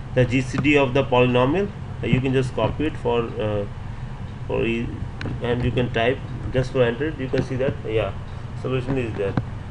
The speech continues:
So this is actually, uh, dealing with the symbolic version of mathematics, and, like, you can even use the variables and constants also. So M U pad is, I think, is the most generalized, uh, software,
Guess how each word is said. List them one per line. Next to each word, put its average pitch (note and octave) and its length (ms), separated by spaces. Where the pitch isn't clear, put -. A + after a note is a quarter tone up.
So E3 240
this D3 400
is F3 280
actually, D3+ 640
uh, A#2 360
dealing C3+ 380
with C3+ 200
the C3+ 140
symbolic B2 580
version A2+ 400
of G#2+ 260
mathematics, G#2 540
and, A2+ 160
like, A#2 180
you A#2 120
can B2 280
even B2 280
use B2 240
the A#2+ 100
variables A#2+ 580
and A#2+ 200
constants B2 600
also. A#2 440
So D3 440
M B2+ 220
U D#3 120
pad D3+ 260
is, D3 320
I B2 120
think, C#3 300
is C3 100
the C3 80
most C3 340
generalized, B2 680
uh, A#2 180
software, C3 600